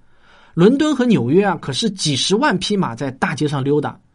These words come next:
你去看一看伦敦的那些老照片啊，那马车多的就跟今天的汽车差不多，那种气味你可以自己去想象。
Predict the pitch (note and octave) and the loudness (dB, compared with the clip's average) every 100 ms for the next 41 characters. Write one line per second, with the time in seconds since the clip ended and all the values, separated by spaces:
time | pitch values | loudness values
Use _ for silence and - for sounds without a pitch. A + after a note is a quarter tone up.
0 | _ _ D3+ C3+ G#3+ G3+ A3+ E3 - C3+ | _ _ -8 -4 -4 -2 -4 -2 -2 -2
1 | C#3 D#3+ F#3 D#3+ D3+ C3+ C#3+ A2+ D3+ C3 | -2 0 0 0 -2 -2 -4 -4 -4 -4
2 | D3+ C#3+ A2 - - - - A#3+ F#3+ F#3+ | -4 -4 -8 -12 -20 -14 -2 2 2 0
3 | - G#3 G#3+ A3 D3 B2 F3 F#3 G3 G3 | 2 4 6 6 6 2 0 0 2 0
4 | F#3 - - C3 B2 C3 A#2+ A#2+ - - | 0 0 -2 -2 -6 -8 -8 -10 -12 -20
5 | - - D#4 F3 C3 - F#3+ C#3 B2 A#2+ | -14 0 2 2 -2 2 2 2 -2 -2
6 | D#3+ - C#3+ B2 A2 B2+ A2 A#2 B2 | -2 -2 -6 -8 -8 -8 -8 -12 -12